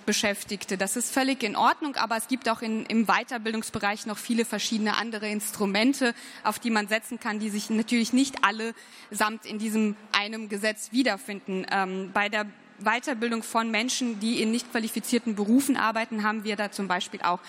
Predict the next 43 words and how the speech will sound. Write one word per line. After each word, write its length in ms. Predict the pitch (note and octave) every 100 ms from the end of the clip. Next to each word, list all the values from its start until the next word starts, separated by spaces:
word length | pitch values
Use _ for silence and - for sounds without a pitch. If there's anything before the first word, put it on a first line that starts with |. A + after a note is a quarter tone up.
| - -
beim 180 | - A3
Bürgergeld, 580 | A3+ A#3+ A3 G#3+ G#3+ A3+
aber 200 | G#3 F#3+
auch 140 | G3
in 80 | G3+
vielen 280 | - A3 G3+
anderen 320 | F#3 G#3 G#3
Programmen, 400 | G3+ G#3 G3 G3+
wo 140 | G3+
wir 100 | G3+
auf 80 | G3+
die 120 | -
Qualifizierung 720 | - - G3 G3+ G3 - G3 F#3+
von 180 | G#3 F#3+
Menschen 360 | F#3+ - F#3
setzen, 320 | F3+ F3+ -
die 100 | G#3
dadurch 300 | G3 F#3+ G3
unterstützt 560 | G3+ G3+ G3 G3+ - -
werden. 220 | E3 F3+ - - - -
Und 80 | A3+
noch 220 | B3 -
ein 240 | B3 D4
Punkt, 320 | D#4 D#4 D#4 -
wenn 120 | B3
ich 140 | B3
darf, 240 | A3+ A3+ -
zum 160 | A#3
Fachkräftezuwanderungsgesetz. 1700 | - A#3 - G#3+ A3+ - B3+ G#3+ F3 F3 F3 F3+ - F#3 F3 F3 - - - - - - -
Ähm, 280 | G#3 G#3+ G3+
ja, 340 | G3 G#3 C#4 B3
wir 100 | B3
müssen 300 | B3+ C#4 B3+
Bürokratie 580 | A#3+ A#3 A3+ G#3+ - A#3
abbauen, 500 | A3+ - F#3+ F#3+ F#3+
aber 180 | G3 G3+
das, 260 | A3 C#4+
was 240 | A#3+ B3 G#3
wir 200 | B3+ C4
mit 400 | A#3 A3 B3 -
dem 120 | A#3
Fachkräftezuwanderungsgesetz 1600 | - B3 - A#3 - G#3 C4 B3 A#3 A3 G#3+ - A3+ G#3 A3 -
ja 120 | A3